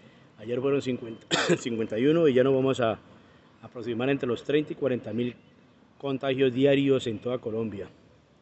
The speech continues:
Y ya estamos también aumentando los muertos, ayer fueron cincuenta y uno, hoy cincuenta y nueve. Por eso es de vital importancia que usemos el tapaboca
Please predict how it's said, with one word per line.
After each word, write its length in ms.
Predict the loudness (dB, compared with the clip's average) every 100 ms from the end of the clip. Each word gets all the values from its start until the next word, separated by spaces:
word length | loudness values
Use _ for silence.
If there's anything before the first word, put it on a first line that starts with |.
| _ _ _ _ _ _ _ _ _ _ _
Y 160 | -6 -4
ya 80 |
estamos 320 | -4 -2 -4 -2
también 220 | -2 0
aumentando 500 | 0 0 -2 2 4
los 100 | 6
muertos, 360 | 6 4 2
ayer 180 | 0 0
fueron 160 | 0 -2
cincuenta 400 | -2 -2 0 2
y 80 | 2
uno, 120 | 2
hoy 120 | 0
cincuenta 460 | -2 -2 -4 -4 -6
y 20 |
nueve. 220 | -4 -4
Por 180 | -4 -4
eso 120 | 0
es 40 |
de 80 | 0
vital 240 | 0 -2 -6
importancia 540 | -6 -8 -6 -8 -8
que 80 | -8
usemos 260 | -6 -6
el 120 | -6 -6
tapaboca 600 | -8 -6 -4 -4 -8